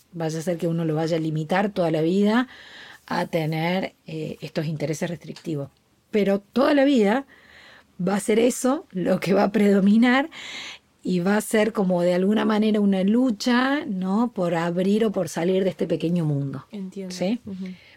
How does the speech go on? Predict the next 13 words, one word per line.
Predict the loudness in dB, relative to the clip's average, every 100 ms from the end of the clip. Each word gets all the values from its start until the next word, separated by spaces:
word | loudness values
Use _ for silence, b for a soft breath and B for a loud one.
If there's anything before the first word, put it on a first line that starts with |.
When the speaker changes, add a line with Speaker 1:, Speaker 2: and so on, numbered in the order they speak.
| -12
Speaker 1:
Porque | -4 -2
hay |
una | 0 -2
fuerte | 2 2 2 0
tendencia | 2 2 4 4 2 0 -2 -4
desde | -6 -4 -2 -2
la | -2 -4
manera | -4 0 2 2 2 0 -4 B B B B B B
en | -8 -6
que | -6
procesan | -4 -4 -2 -2 2
información | 2 2 2 2 0 -2 -2 -2 -8 -20 _
a | -8 -4 -4 -4